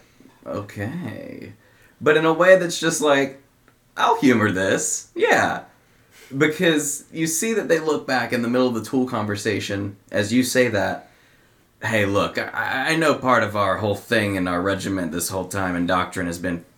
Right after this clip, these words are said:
about fifteen, twenty minutes of, uh, recreation a day, but, like, uh, mind if I go ahead and take my break now just to kinda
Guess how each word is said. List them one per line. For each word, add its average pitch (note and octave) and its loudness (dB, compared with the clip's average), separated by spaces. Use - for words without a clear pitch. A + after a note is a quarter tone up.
about - -2
fifteen, F#2+ -4
twenty F#2+ -4
minutes F#2 -2
of, E2+ -6
uh, E2 -4
recreation F2+ -6
a F2+ -4
day, E2 -6
but, D#2 -10
like, D#2 -8
uh, D#2+ -8
mind C#3+ 2
if C#3+ 0
I D3 4
go C#3 4
ahead C#3+ 6
and B2 0
take C#3 -2
my C3 0
break C3 -2
now C3 0
just B2 -8
to G#2 -12
kinda A2+ -4